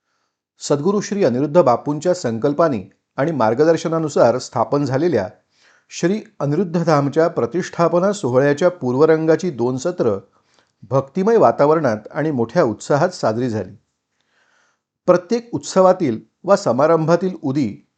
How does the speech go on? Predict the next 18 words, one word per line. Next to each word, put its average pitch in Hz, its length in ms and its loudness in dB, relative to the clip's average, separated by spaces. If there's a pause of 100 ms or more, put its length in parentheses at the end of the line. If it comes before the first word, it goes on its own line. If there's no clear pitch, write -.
(160)
ज्याप्रमाणे 170 600 2 (360)
श्री 190 340 -4 (100)
अनिरुद्ध 156 400 -2
गुरुक्षेत्रम 170 680 0
येथील 160 360 -2
उदीकुंडामध्ये 147 880 0 (320)
अर्पण 135 360 0
केली 165 220 0
जाते, 151 480 -2 (560)
त्याचप्रमाणे 147 680 2 (420)
श्री 190 340 -6 (120)
अनिरुद्ध 156 420 2
धामच्या 160 460 2
प्रतिष्ठापना 175 840 0
सोहळ्याच्या 143 560 2
पहिल्या 135 440 0
सत्रातील 147 640 -2 (720)
विविध 147 340 0